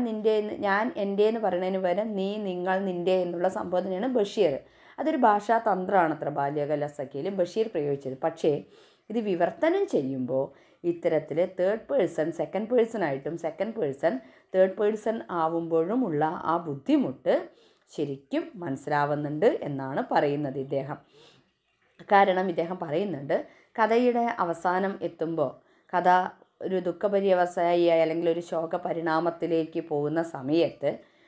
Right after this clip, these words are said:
അതായത് നാടൊക്കെ ചുറ്റി മജീദ് തിരിച്ചെത്തുമ്പോൾ ആ വിവാഹ ബന്ധം വേർപെടുത്തിക്കൊണ്ട്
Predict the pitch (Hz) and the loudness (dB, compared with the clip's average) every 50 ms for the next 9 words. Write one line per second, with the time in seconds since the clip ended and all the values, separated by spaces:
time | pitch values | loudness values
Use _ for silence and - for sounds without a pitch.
0 | _ _ _ - 202 190 202 202 190 180 175 175 180 185 175 185 196 196 180 170 | _ _ _ 0 2 2 2 2 2 2 2 2 2 2 2 0 -2 -2 -4 -8
1 | 170 - 175 175 165 - - 170 160 156 165 160 165 175 175 175 151 143 143 - | -6 -4 -4 -2 -2 -2 -2 -4 -4 -2 -4 -4 -4 -4 -4 -4 -6 -8 -6 -4
2 | 202 185 - - 135 123 131 127 156 208 302 - - _ _ _ _ _ _ _ | -4 -4 -4 -4 -8 -6 0 2 2 2 2 -2 -10 _ _ _ _ _ _ _
3 | _ _ _ _ _ - - 226 226 220 220 208 208 208 208 214 220 226 220 214 | _ _ _ _ _ -6 0 0 0 2 2 4 6 6 6 6 4 2 2 2
4 | 226 240 202 202 190 196 196 196 190 196 175 175 175 175 185 190 185 190 190 - | 2 2 2 2 0 2 2 0 0 2 4 4 4 4 4 0 -2 -2 -2 -6
5 | 180 175 - 170 170 175 175 | -8 -6 -4 -4 -2 2 2